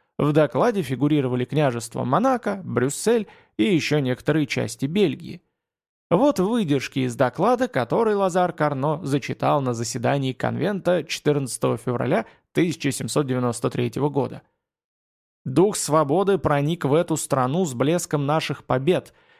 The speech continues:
и жители Ниццы объявили себя свободными,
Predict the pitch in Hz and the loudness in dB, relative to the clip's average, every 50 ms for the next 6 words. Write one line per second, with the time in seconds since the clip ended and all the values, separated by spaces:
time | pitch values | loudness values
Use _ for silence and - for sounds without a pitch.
0 | _ _ - 151 147 131 202 262 196 - 226 214 208 196 196 226 277 277 - - | _ _ 2 2 4 4 2 0 0 0 0 0 2 2 2 0 0 -2 -4 -2
1 | - 208 190 170 143 143 139 135 165 208 196 170 151 - - - 127 117 - - | 0 2 2 2 2 0 0 -2 0 0 0 0 0 -2 0 0 0 0 -2 -2
2 | 131 123 120 120 151 185 175 127 127 - 117 123 - | -4 -4 -2 0 2 2 0 0 -4 -8 -10 -12 -14